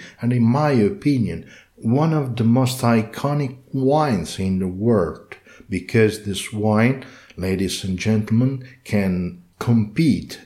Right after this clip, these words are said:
and win over many wines and certainly is one of the very best wines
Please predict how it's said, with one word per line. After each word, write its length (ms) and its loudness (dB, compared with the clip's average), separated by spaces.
and 500 2
win 540 0
over 400 2
many 440 4
wines 840 2
and 440 -2
certainly 760 0
is 360 -6
one 300 0
of 220 -6
the 100 -2
very 600 2
best 520 -2
wines 840 -8